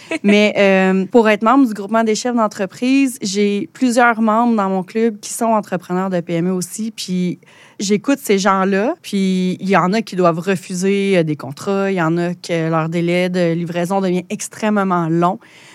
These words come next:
Speaker 2: Il y a toutes sortes d'histoires. Il y en a des quand même bien, là, qu'ultimement, ça se termine bien, mais il y en a pour qui c'est très difficile, puis pour certaines entreprises que cette pénurie-là fait très mal. Puis il y a aussi le fait qu'on est en région, donc de plus en plus, les jeunes reviennent chez nous, mais c'est pas le cas tout le temps.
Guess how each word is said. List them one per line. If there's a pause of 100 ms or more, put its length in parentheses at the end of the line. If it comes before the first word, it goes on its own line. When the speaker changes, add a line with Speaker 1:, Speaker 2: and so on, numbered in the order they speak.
(120)
Speaker 2:
Il
y
a
toutes
sortes
d'histoires.
Il
y
en
a
des
quand
même
bien, (120)
là,
qu'ultimement,
ça
se
termine
bien,
mais
il
y
en
a
pour
qui
c'est
très
difficile,
puis (140)
pour
certaines
entreprises
que
cette
pénurie-là
fait
très
mal. (580)
Puis
il
y
a
aussi
le
fait
qu'on
est
en
région,
donc (640)
de
plus
en
plus,
les
jeunes
reviennent
chez
nous,
mais
c'est
pas
le
cas
tout
le
temps.